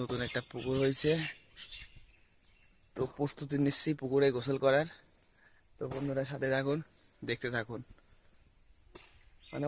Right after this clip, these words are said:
অনেক দিন যাবত গোসল করার নেই, আর একটু পানিও ঠান্ডা ঠান্ডা আছে।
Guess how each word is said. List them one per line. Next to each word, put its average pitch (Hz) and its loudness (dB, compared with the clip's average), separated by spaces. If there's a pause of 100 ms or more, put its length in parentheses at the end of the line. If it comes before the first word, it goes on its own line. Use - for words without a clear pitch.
অনেক 160 2 (260)
দিন 160 6 (100)
যাবত 147 8 (100)
গোসল 139 0
করার 117 0
নেই, 110 -8 (200)
আর 127 -8 (140)
একটু - -8 (120)
পানিও 135 -2
ঠান্ডা 135 -2
ঠান্ডা 131 2
আছে। 131 -2